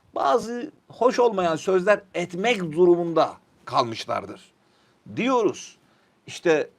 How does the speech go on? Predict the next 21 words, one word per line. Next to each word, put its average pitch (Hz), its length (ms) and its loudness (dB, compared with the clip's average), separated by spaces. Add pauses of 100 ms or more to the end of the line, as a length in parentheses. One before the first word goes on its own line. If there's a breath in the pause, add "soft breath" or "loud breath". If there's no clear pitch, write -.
(120)
kırk 208 220 -4
senedir, 170 500 -2
otuz 185 340 -4
senedir, 131 360 -2
elli 175 300 0
senedir 143 340 -4
yaptıkları 139 600 -4
hizmeti 160 600 -6 (440 soft breath)
işte 143 260 -6
bir 185 180 -6
televizyon 170 540 0
kanalında 160 520 -2
söyle 165 300 0
bir 180 80 2
yanlış 170 460 2
kelimeden 160 600 -2
dolayı 135 380 -2 (600 soft breath)
hiçe 165 240 0
saymayıp, 175 640 0
çöpe 151 320 -2
atmayıp, 190 560 -2